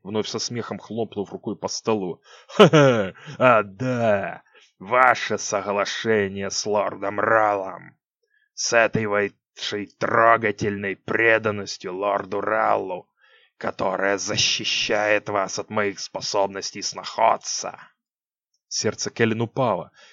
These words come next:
когда она услышала, что сё-, сёстры были в какой-то мере союзниками лорда Ралла. Она почему-то лучше думала об этом человеке.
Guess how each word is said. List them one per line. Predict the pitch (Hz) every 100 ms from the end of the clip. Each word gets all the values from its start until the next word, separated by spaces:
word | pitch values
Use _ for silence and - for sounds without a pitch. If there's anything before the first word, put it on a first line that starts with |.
| _
когда | 95 98
она | 101 98
услышала, | - - 139 - 151 147 _ _
что | - - -
сё-, | - - 113
сёстры | - - 131 147 - 98
были | 87 117 131
в |
какой-то | - - 120 101
мере | 107 123
союзниками | - 110 113 127 117 123 117
лорда | 120 127 113 135
Ралла. | 139 110 80 - _ _ _ _ _
Она | - 98 98
почему-то | 107 - 135 139 190
лучше | 160 - 175
думала | 143 147 117 104
об | 98
этом | 95 98 98
человеке. | - 120 110 90 - -